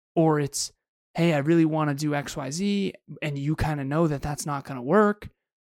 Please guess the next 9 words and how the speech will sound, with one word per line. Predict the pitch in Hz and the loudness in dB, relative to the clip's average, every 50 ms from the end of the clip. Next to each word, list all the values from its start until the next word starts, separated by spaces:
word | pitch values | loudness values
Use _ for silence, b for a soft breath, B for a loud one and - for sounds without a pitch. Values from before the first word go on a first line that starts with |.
| _ _ _ _ - | _ _ _ _ -4
you | - 170 170 | 0 2 2
have | 143 156 185 196 - - | 4 4 2 0 0 -2
to | - 208 | -4 -6
kind | - - 175 190 185 175 | -4 -4 -2 0 0 0
of | 165 165 | -2 -2
find | - - - - 160 160 170 180 180 175 | -6 -10 -4 -2 0 0 2 0 0 0
the | 156 151 147 | 0 0 -2
line | 143 139 143 151 165 170 170 156 147 139 | -2 0 -2 0 0 0 0 0 0 -2
of | 131 131 131 131 139 - _ | -2 -4 -4 -6 -10 -14 _